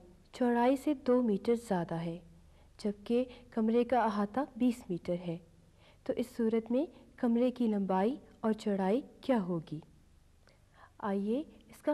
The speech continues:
حل نکالتے ہیں۔ فرض کیجئے کہ کمرے کی چوڑائی ایکس میٹر ہے اور لمبائی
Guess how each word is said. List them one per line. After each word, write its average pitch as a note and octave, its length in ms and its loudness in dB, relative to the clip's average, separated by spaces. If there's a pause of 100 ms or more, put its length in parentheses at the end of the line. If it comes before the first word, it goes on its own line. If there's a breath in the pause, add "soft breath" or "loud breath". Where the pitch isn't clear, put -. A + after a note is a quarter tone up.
(120)
حل C4 100 0
نکالتے F3 540 -6
ہیں۔ E3+ 260 -10 (1160 soft breath)
فرض G4 240 2
کیجئے G3+ 400 -2
کہ G#3+ 280 -2 (400 loud breath)
کمرے C#4 340 2
کی E4 140 0
چوڑائی G3+ 600 0 (300)
ایکس C#4+ 320 -2
میٹر F3+ 320 -4
ہے F3 220 -6 (720 soft breath)
اور A3 140 -2
لمبائی G#3 480 0